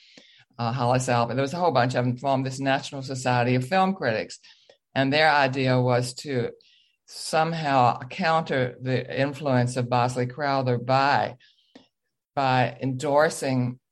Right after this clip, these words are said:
independent films or foreign fi-, films that he would mi-, miss the boat on. And they would do this by somehow establishing, they would give the, the distributor their endorsement, and it would appear in an ad or whatever.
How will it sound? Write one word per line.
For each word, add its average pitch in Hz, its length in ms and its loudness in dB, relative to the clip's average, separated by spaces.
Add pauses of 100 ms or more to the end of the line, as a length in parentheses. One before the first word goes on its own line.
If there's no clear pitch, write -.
(580)
independent 156 580 0
films 131 460 2
or 127 60 -2
foreign 147 400 2
fi-, - 160 -10
films 185 360 0
that 151 100 -4
he 156 120 -6
would 131 160 -4
mi-, 120 320 -2
miss 131 220 -2
the 127 60 -4
boat 120 280 2
on. 110 320 -6 (560)
And 135 320 4
they 143 160 4
would 139 260 -2
do 147 180 -2
this 147 200 0
by 127 180 0
somehow 135 720 0 (1200)
establishing, 135 800 0
they 135 120 0
would 127 200 0
give 135 200 -2 (300)
the, 110 320 -4 (220)
the 120 100 -4
distributor 123 840 0
their 123 440 2
endorsement, 123 720 -4
and 120 100 -4
it - 80 -10
would 123 100 -4
appear 123 300 -2
in 113 80 -2
an 117 120 -2
ad 113 260 -2
or 113 200 -8
whatever. 127 440 -2